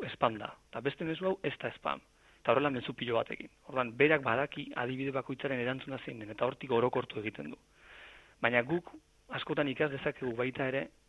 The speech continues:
inork esan gabe adibide horrek zer errepresentatzen duen. Ba, horri deitzen zaio ikasketa ez gainbegiratua. Eta hori oraindik ere makinetan oso, oso, ez dakit nola esan, oso hasierako, eh,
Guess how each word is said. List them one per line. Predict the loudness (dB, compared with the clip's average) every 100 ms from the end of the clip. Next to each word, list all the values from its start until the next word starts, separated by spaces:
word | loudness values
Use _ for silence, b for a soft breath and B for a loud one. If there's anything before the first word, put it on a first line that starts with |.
| -8
inork | -4 0 0 0
esan | -2 0
gabe | 2 4
adibide | 2 0 -2 -2
horrek | 0 0 0
zer | 0
errepresentatzen | 0 -2 -6 -6 -8 -6
duen. | -8 -8 -12 _ _ _ b b b b b 2
Ba, | 4
horri | 6
deitzen | 2 0 0
zaio | 2
ikasketa | 4 2 4 2
ez | 2
gainbegiratua. | 0 -2 -2 -2 -4 -6 -8 -10 B B B -4
Eta | 4 6
hori | 6 4
oraindik | 0 -2 2
ere | 2 4
makinetan | 0 -4 -4 -2 -4
oso, | -6 -4 -4
oso, | -4 -2 0 0 -2 -10 _ B B B B B B -2
ez | -2 0
dakit | -2 0
nola | -2
esan, | -2 -4
oso | -2 2 4
hasierako, | 4 6 4 4 4 4
eh, | 0